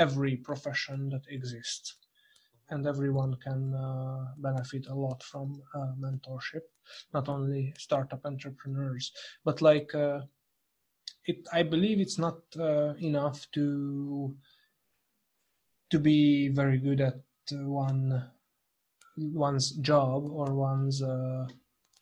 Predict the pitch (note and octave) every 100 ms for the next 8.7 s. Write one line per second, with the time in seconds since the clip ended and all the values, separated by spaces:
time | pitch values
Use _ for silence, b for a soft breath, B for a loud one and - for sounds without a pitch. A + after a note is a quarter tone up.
0 | - - D3 - C3+ C3+ C#3+ E3 - _
1 | _ _ _ _ B B B B B _
2 | D3+ C#3+ C#3+ C#3+ C#3+ C#3 - - D#3+ D3
3 | C#3+ D#3+ D#3+ F#3 E3+ G3 D#3 D3 D#3 D3
4 | D3 D3+ C#3+ D3 C#3+ C#3 C#3 - - C#3+
5 | C#3+ - D3 C#3 C#3+ D3+ C3+ - C#3+ C3+
6 | - - C#3+ B2+ B2 B2 - C3+ B2+ -
7 | _ _ _ b b b b _ _ _
8 | _ C3+ - F3 D#3 D#3